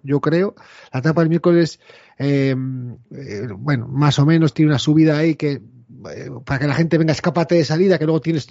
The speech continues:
ochenta kilómetros de, de toboganes inversos, de bajadas y tal. Eh, ahí puede haber temas tácticos si, eh, las circunstancias fueran diferentes. Luego la llana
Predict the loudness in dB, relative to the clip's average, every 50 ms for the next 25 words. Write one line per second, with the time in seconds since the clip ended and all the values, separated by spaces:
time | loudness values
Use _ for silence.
0 | -14 -10 -10 -8 -2 -2 -2 0 0 -2 -2 -2 -4 -4 -2 -4 -4 -2 0 0
1 | 0 0 -2 -2 0 2 2 2 4 2 2 4 4 2 2 0 -2 -2 -4 -2
2 | 0 -2 -2 -2 -2 -4 -4 -4 -6 -6 -6 -6 -8 -6 -6 -8 -8 -10 -10 -8
3 | -10 -10 -10 _ _ _ _ _ _ _ _ -20 _ _ _ _ _ _ -10 -8
4 | -8 -6 -6 -8 -8 -10 -10 -12 -14 -14 -10 -6 -2 0 0 0 0 -2 -4 -6
5 | _ _ -2 0 2 2 0 0 0 -2 -2 -2 -2 -2 -4 -6 -4 -4 -8 -6
6 | -4 -4 -4 -4 -4 -8 -10 -6 -4 -2 0 0 -2 -2 -4 -6 -8 -10 -14 -20
7 | -20 -20 -18 -16 -14 -10 -8 -8 -4 -4 -4 -2 2 2 2 2 4 2 0 2
8 | 0 0 2 2 2 2 2 0 0 -2 -2 -2 -4 -6 -6 -4 -2 0 2 2
9 | 4 4 4 4 4 2 0 -2 -2